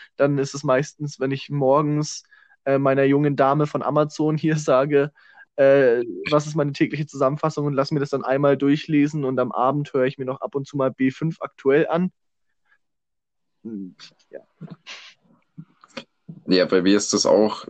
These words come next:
Speaker 2: so, es ist, äh, schade, weil ich das natürlich auch merke, dass immer mehr mit Clickbait gearbeitet wird und mich dann die Artikel im Endeffekt null interessieren und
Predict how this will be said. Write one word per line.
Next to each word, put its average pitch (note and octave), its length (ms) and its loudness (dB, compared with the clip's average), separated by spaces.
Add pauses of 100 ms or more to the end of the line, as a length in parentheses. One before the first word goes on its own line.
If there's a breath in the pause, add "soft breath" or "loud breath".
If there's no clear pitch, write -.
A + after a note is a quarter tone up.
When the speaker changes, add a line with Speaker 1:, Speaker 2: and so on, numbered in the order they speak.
(180)
Speaker 2:
so, G#2+ 240 2
es G#2 160 2
ist, - 320 0
äh, E2 360 2
schade, G#2 440 2
weil F#2+ 380 4 (1160)
ich G2 340 0
das F#2+ 240 0
natürlich F#2 320 2
auch F#2 240 4
merke, G2 200 0
dass - 180 -6
immer F2+ 160 0
mehr F2+ 140 2
mit E2 200 -2
Clickbait F#2+ 380 0
gearbeitet F#2 480 2
wird F#2 160 2
und E2+ 120 -4
mich E2 140 -8
dann F2+ 140 -2
die D#2+ 200 2
Artikel - 400 -2
im E2 80 2
Endeffekt F2 380 -2
null G2+ 260 4
interessieren F#2+ 640 0
und D#2+ 160 -6